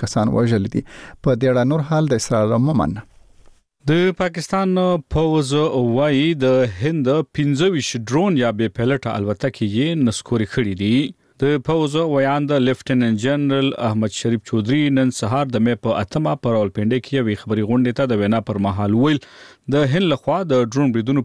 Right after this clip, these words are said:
Speaker 2: په نتیجه کې په لاهور کې څلور پوځیان جوبل شوي او بل خوا د سند صوبې په میانو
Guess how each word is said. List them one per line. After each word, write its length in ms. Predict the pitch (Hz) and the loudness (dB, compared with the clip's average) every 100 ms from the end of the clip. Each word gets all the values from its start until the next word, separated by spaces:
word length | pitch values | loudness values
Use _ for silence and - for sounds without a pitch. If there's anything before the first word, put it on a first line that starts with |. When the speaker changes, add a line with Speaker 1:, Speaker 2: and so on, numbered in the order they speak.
| - | -2
Speaker 2:
په 80 | 107 | -4
نتیجه 320 | - 104 135 - | -4 -4 -2 -2
کې 100 | 147 - | -6 -4
په 180 | 123 117 | 0 2
لاهور 280 | 110 104 131 - | 2 0 -2 -2
کې 140 | 139 127 - | -2 -2 -2
څلور 340 | 123 131 147 - | 0 2 0 0
پوځیان 480 | 107 98 110 117 107 | -2 0 0 0 -2
جوبل 240 | 95 101 92 | -4 -4 -4
شوي 320 | - 151 151 151 - - - | -2 0 0 -2 -6 -20 -4
او 100 | 123 123 | -2 0
بل 100 | 165 | -2
خوا 140 | - 170 160 | -2 -4 -2
د 100 | 123 117 | 0 0
سند 200 | 156 143 | -2 -4
صوبې 340 | - 117 139 - | -2 -2 -2 -2
په 220 | 120 117 110 | -2 0 2
میانو 340 | 110 113 143 | 2 2 2